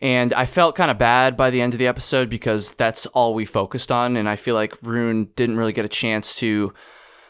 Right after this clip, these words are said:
talk about their actual hike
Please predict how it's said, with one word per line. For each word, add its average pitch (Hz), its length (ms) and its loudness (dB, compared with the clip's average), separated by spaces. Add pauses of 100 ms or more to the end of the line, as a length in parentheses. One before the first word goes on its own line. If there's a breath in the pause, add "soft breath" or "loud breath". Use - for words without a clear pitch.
talk 151 320 2
about 135 580 4 (440)
their 139 160 4
actual 120 520 0
hike 113 340 -2